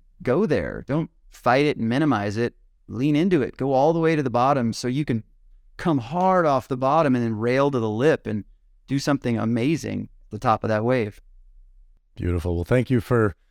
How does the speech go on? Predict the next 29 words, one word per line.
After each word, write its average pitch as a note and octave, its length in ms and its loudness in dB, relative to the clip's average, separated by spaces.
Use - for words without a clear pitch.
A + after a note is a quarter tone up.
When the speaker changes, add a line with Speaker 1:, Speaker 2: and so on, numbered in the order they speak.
Speaker 2:
succinctly A#2+ 580 -2
stating, A#2 400 0
I G#2+ 80 2
think, G2+ 180 -6
some A2 200 -2
of G2+ 60 -2
the G2+ 80 -2
biggest G2+ 380 0
nuggets G2 320 0
that G2 100 0
we F#2+ 120 0
took - 180 -2
out F2+ 200 2
of F2+ 60 0
this. F#2 180 -2
And A2+ 100 0
I - 20 0
hope B2+ 160 0
everyone B2 340 4
finds A2+ 340 0
additional G#2+ 420 0
meaning G2+ 260 2
for G2+ 140 -2
themselves F#2 520 0
in, F2+ 160 0
in F#2+ 140 -4
what F2 160 -2
Grant F2+ 240 -2
shared. F2 440 -2